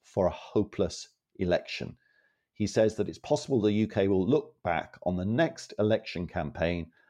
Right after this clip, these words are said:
as the hopeless election, a contest between two parties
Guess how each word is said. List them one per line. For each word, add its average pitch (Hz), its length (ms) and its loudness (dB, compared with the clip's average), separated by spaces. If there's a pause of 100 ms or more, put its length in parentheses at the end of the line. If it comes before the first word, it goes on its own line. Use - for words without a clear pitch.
(180)
as 104 180 2
the 101 80 -6
hopeless - 520 -2
election, 76 500 -4 (680)
a 104 60 -2
contest 113 540 0
between 95 360 -4
two - 280 0
parties 87 680 -2